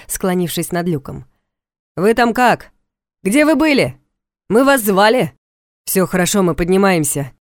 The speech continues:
И все расскажем!" Диана без особого энтузиазма наблюдала за тем, как над уровнем пола показалась сначала голова Федорова,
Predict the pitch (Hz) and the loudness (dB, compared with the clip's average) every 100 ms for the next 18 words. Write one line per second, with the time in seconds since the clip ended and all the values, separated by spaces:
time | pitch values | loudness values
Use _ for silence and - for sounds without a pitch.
0 | _ _ 196 196 233 233 226 233 185 147 | _ _ 0 2 2 2 2 2 2 0
1 | 135 _ _ _ _ - 170 185 180 160 | -6 _ _ _ _ -8 -2 -2 0 -2
2 | 160 160 180 160 160 151 165 160 180 170 | -4 -2 -4 -4 -4 -4 -4 -2 -2 -2
3 | 160 160 160 165 160 151 147 190 185 - | -2 -2 -4 -2 -4 -4 -4 -4 -4 -8
4 | - - 196 185 175 190 180 170 165 175 | -20 -6 -2 -2 -2 -2 -2 -2 -4 -4
5 | 202 160 160 170 160 185 160 - 165 - | -4 -4 -4 -6 -4 -4 -4 -6 -6 -4
6 | 180 160 165 165 156 208 180 151 143 | -4 -4 -4 -4 -6 -6 -6 -6 -8